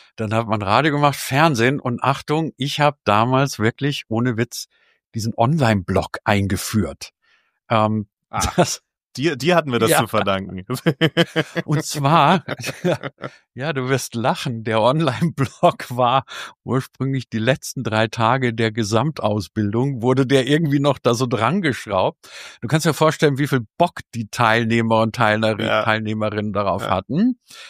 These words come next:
Speaker 1: Einer aus der ersten Klasse leitet inzwischen übrigens, also die ich gemacht hab und wo wir das gemacht haben, leitet inzwischen die Media School Bayern, Klaus Kranewitter.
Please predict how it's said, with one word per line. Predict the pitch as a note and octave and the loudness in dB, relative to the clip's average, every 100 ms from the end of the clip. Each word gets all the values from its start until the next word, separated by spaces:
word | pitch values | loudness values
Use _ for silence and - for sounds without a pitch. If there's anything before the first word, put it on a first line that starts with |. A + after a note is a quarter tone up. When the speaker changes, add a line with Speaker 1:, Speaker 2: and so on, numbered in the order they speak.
| - - _ | -20 -20 _
Speaker 1:
Einer | A2 C#3+ D3 | -2 0 0
aus | C#3+ - | 0 -2
der | A#2 - | -6 -2
ersten | A#2 A#2+ - B2 | 2 2 0 -8
Klasse | - A2 A2 - | 0 2 2 0
leitet | A2 G#2+ A2 B2 - | 2 2 2 -2 -6
inzwischen | A2 - G#2+ - A2+ | -8 -6 -6 -4 -4
übrigens, | A2 G2+ G2+ G2+ G#2 G2+ - | -2 -2 -2 -2 -2 -4 -4
also | - G#2+ | -2 -2
die | G#2 A2+ A#2 | 0 0 -2
ich | - | -4
gemacht | G#2 G2+ G#2 - | 0 0 -2 -2
hab | G#2+ | -2
und | G#2+ G2+ | -2 -4
wo | G#2 | -4
wir | |
das | G2+ G#2 - | -4 -4 -6
gemacht | G2+ G2 - | -10 -10 -8
haben, | B2+ | 0
leitet | C3+ E3+ E3+ | 0 2 0
inzwischen | - F3 F3 | 0 -4 -4
die | E3+ | -2
Media | G#3 E3+ | -2 -2
School | - - D3+ | -4 -4 -2
Bayern, | F#3 G#3 F#2+ F#2 | 2 4 2 2
Klaus | - C3 - | 0 -2 -2
Kranewitter. | - E3+ G2+ F2 - F2 | -2 0 0 -2 -4 -8